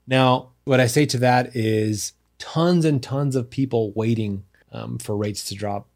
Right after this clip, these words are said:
and for home values to drop, really. We'll touch on that, uh, in a little bit. But right now is an amazing time to buy, right? 'Cause sellers are giving amazing credits. Uh, you're getting some perks, you're getting benefits, you're getting repairs, you're getting, uh,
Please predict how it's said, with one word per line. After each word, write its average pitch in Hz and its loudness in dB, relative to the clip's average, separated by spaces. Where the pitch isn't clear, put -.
and 127 -6
for 135 -6
home 127 -2
values 85 -2
to - -8
drop, 90 -10
really. 98 -10
We'll 127 0
touch 151 2
on 131 4
that, 107 -2
uh, 110 -2
in 104 -4
a 101 -4
little 98 -6
bit. 90 -12
But 110 -10
right 120 0
now 120 -2
is 123 0
an 123 -2
amazing 127 2
time 101 -8
to 98 -6
buy, 87 -8
right? 120 -4
'Cause 113 -2
sellers 127 2
are 110 -6
giving 113 -2
amazing 104 -6
credits. - -6
Uh, 110 -4
you're 117 -2
getting 120 0
some 104 -6
perks, 139 -6
you're 120 -4
getting 110 -4
benefits, 120 -4
you're 113 -2
getting 101 -4
repairs, 131 -2
you're 120 0
getting, 101 -4
uh, 90 -12